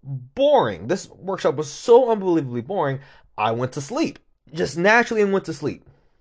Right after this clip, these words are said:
They were not dynamic at all. However, I was woken up out of my sleep from a meditation that the girl was giving.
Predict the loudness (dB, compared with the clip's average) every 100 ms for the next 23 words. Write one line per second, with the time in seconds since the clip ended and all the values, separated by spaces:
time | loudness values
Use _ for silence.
0 | _ _ -4 0 2 0 -4 -6 -6 -6
1 | -4 -4 -4 -6 -8 -10 -10 -10 -10 -16
2 | _ _ _ _ _ _ _ _ _ _
3 | _ _ -20 _ _ _ _ _ -8 -6
4 | -6 -4 -4 -2 -6 -6 -18 _ _ _
5 | -6 -4 -4 -4 0 0 -2 -8 -4 -4
6 | -4 -12 _ _ _ -8 -4 -4 -6 -10
7 | -12 -12 -10 -10 -12 _ _ _ _ _
8 | _ _ _ _ _ -20 -4 0 0 -2
9 | -6 -2 -2 -2 -4 -6 -4 -6 -4 -4
10 | -6 0 2 2 -4 -6 -10 -12